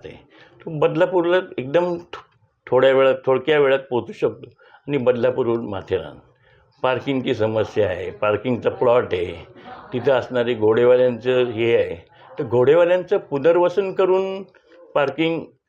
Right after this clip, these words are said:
अबाधित ठेवता येईल. ते घोडेवाल्यांचं आणि माथेरानकरांचं अटूट नातं आहे आणि त्यामध्ये त्यांच्या जीवावर आमची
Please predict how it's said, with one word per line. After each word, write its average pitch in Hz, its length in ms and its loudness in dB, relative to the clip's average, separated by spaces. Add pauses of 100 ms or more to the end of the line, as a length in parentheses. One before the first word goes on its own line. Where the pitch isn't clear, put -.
अबाधित 127 360 0 (100)
ठेवता 104 260 2
येईल. 90 220 -4 (640)
ते 117 40 -12
घोडेवाल्यांचं 139 1000 2
आणि 147 480 0 (880)
माथेरानकरांचं 131 800 0 (320)
अटूट 131 260 -2
नातं 110 360 0
आहे 78 340 -8 (380)
आणि 117 180 -6
त्यामध्ये 135 420 2
त्यांच्या 123 440 0
जीवावर 143 240 4
आमची 139 460 -2